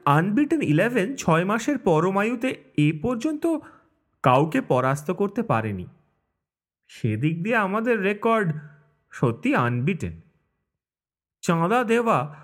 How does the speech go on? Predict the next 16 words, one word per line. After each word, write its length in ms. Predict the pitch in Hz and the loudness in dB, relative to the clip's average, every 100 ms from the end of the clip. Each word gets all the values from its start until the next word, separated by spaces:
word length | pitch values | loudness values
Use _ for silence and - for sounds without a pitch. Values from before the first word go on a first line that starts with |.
| - | -4
ও 100 | 202 196 | -2 2
একবার 420 | 175 165 180 208 | 0 2 0 0
করে 220 | 226 247 | 0 0
মাঠে 380 | 156 135 139 226 | 2 0 0 0
নামাই 380 | 160 131 160 247 | 0 0 0 -2
খালি 260 | - 143 | 0 0
সার। 280 | 131 127 - - - _ _ _ _ _ _ _ | 0 -4 -6 -10 -20 _ _ _ _ _ _ _
কিন্তু 440 | - 151 151 156 151 - - _ _ _ _ _ 165 | -4 -2 0 -2 -4 -14 -20 _ _ _ _ _ -4
ভবেশের 560 | 110 120 117 165 170 254 | 0 0 0 0 -2 -4
তাতে 260 | 226 220 | -4 -2
উৎসাহ 460 | 165 127 - 156 156 | 0 -2 0 0 0
কমবার 440 | 156 110 107 107 | 0 -4 -2 -2
নয়। 280 | 95 90 80 - _ _ _ _ _ _ 156 | -4 -6 -8 -12 _ _ _ _ _ _ 2
গোড়ার 400 | 175 254 294 269 | 4 4 4 0
দিকে 380 | 240 135 151 - - _ | 0 0 0 -4 -20 _
কলকাতায় 520 | 208 220 269 269 269 | 0 0 0 0 0